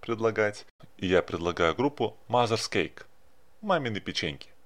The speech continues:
Что это такое? Это очень заводной, э,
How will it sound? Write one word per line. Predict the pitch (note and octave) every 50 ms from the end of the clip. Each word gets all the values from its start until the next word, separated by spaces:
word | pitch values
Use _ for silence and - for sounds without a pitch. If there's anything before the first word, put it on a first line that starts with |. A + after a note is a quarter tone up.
| - _ _ _ _ _ _ _ _ - - -
Что | - - - A#2+ A2+
это | A2 G2+ G2+
такое? | A#2 A2+ - D#3 E3 E3+ D#3 - -
Это | - A2+ A2+ A2 - A2+ G#2+ G#2
очень | - - - B2 - - A2+ G2+
заводной, | F2 F#2+ G2+ G2+ G#2 G#2+ G#2+ G#2+ A2 A#2+ A#2+ A2+ G#2 G2 F#2
э, | F2 F2 F2 E2 E2 D#2+ D#2+